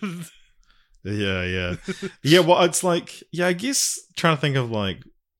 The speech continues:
Speaker 2: c-, I, I, although I guess there has to be one that doesn't really fit, who's only up there due to ego,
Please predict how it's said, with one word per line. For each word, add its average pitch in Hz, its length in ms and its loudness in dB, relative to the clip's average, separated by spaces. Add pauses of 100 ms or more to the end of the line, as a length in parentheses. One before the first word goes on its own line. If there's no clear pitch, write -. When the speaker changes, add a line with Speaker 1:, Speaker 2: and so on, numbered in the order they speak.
(640)
Speaker 2:
c-, 185 140 4
I, 170 300 6
I, 170 100 0
although 160 220 4
I 160 60 4
guess 160 240 2
there 202 120 0
has 147 220 -2
to - 100 -4
be 120 60 -2
one 107 240 -4
that 104 160 -8
doesn't 104 280 -2
really 95 300 -4
fit, 95 400 -4
who's 101 220 -4
only 101 260 -4
up - 160 -8
there 98 180 -6
due 98 220 -8
to - 180 -12
ego, 95 520 -8